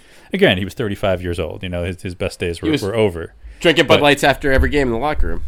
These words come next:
Speaker 1: Yeah, exactly. I remember the way he used to sip those Bud Lights. It was the coolest thing I ever seen. But, um, <laughs> and then, and then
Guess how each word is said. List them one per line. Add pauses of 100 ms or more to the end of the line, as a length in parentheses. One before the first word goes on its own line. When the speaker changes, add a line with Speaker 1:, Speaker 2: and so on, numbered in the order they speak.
Speaker 1:
Yeah,
exactly.
I
remember
the
way
he
used
to
sip
those
Bud
Lights.
It
was
the
coolest
thing
I
ever
seen. (420)
But,
um, (340)
<laughs>
and
then,
and
then